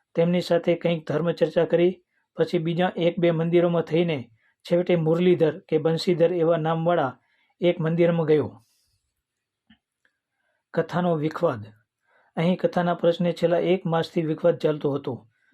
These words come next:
કોઈ યુ પી તરફના બ્રાહ્મણ સાધુએ એક બે મહિના કથા કરી હતી.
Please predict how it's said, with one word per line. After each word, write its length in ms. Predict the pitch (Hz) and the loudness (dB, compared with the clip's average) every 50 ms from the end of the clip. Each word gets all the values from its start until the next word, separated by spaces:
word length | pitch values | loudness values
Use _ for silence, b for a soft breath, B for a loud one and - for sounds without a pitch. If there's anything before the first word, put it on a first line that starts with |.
| _ _ _ | _ _ _
કોઈ 240 | - 190 185 180 165 | 0 2 2 2 2
યુ 120 | 160 165 | 0 -2
પી 160 | 165 - 190 | 0 0 0
તરફના 420 | 180 - 170 170 170 - 175 175 160 | 0 2 0 0 0 0 -2 -2 -2
બ્રાહ્મણ 340 | 160 - 151 160 165 165 | -2 -2 -2 -2 -2 -2
સાધુએ 600 | 160 - - 165 160 147 160 175 160 135 117 - - _ _ _ _ _ _ - | -2 0 0 0 0 2 2 2 2 0 0 -4 -12 _ _ _ _ _ _ 0
એક 160 | 170 175 175 175 | 0 0 2 2
બે 120 | 175 170 | 0 2
મહિના 300 | 165 165 165 170 170 170 | 2 0 0 0 0 0
કથા 300 | 165 - 156 - - 170 | 0 -2 -2 0 0 0
કરી 260 | 160 - 156 156 143 | 0 0 0 -2 -2
હતી. 300 | 123 - 131 113 110 - | -2 -6 -10 -12 -12 -14